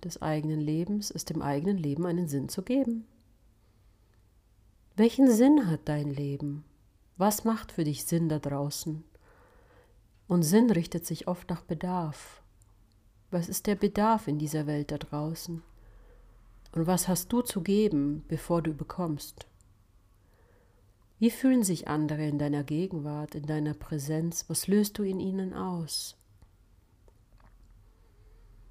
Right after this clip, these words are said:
Ich schaue nach draußen und ich finde, alle machen irgendwie das Gleiche. Bis auf ein paar einzelne Diamanten, die ich erkenne,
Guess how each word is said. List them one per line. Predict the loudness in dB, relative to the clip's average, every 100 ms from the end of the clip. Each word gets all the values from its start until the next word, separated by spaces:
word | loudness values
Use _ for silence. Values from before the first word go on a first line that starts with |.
| -20 -20 -20 -20 -6
Ich | 0
schaue | 6 8
nach | 8
draußen | 4 8 8 8 2 0
und | 0
ich | -4 -4
finde, | 0 2
alle | 2 2 2
machen | 2 -2 -4
irgendwie | -4 -2 -4 -6 -4
das | -4 -6
Gleiche. | -6 -6 -4 -8 -10 -10 -10 -14 _ -20 _ _ _ _ _ _ _ _ _
Bis | -4 2
auf | 2 4
ein | 0 0
paar | 0 -2
einzelne | 0 0 -2 -4 -2 -2
Diamanten, | 0 -2 2 0 0 -4 -8
die | -8
ich | -8
erkenne, | -10 -4 -2 0 -2